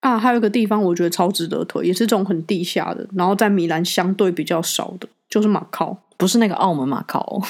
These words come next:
Speaker 2: <laughs>
Speaker 1: 马靠呢，它也是一个废弃的地方，然后被一群人占据，然后做了一个像基金会一样的东西，然后会不定时的举办很多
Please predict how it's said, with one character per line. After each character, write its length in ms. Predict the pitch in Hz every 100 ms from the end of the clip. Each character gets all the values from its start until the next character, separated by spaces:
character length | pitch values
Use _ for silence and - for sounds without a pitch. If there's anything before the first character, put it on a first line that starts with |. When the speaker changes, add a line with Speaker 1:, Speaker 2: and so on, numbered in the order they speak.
| - 269 - - 349
Speaker 2:
<laughs> 480 | 269 381 - - -
Speaker 1:
马 140 | 208
靠 240 | 202 339 294
呢， 140 | 240
它 160 | 247 269
也 140 | 180
是 180 | 165 208
一 140 | 208
个 240 | 208 190 175
废 360 | - - 190
弃 220 | 185 - 185
的 100 | 165
地 200 | 185 170
方， 320 | 156 160 170
然 100 | 180
后 100 | 190
被 160 | 214 220
一 80 | 214
群 180 | 202 170
人 220 | 165 175
占 320 | - 190 170
据， 220 | 170 180
然 140 | 156 156
后 100 | 190
做 260 | - 190
了 80 | 170
一 80 | 165
个 220 | 165 160
像 220 | 160 190
基 160 | 180 185
金 160 | 185 185
会 180 | 202
一 40 | 160
样 140 | 156
的 60 | 156
东 200 | 156 160
西， 280 | - - 180 _
然 140 | 214 208
后 60 |
会 100 | 285
不 160 | 262 190
定 200 | 247 220
时 200 | - 170
的 60 | 175
举 200 | - 170
办 200 | 202 196
很 160 | 160
多 360 | 165 165 165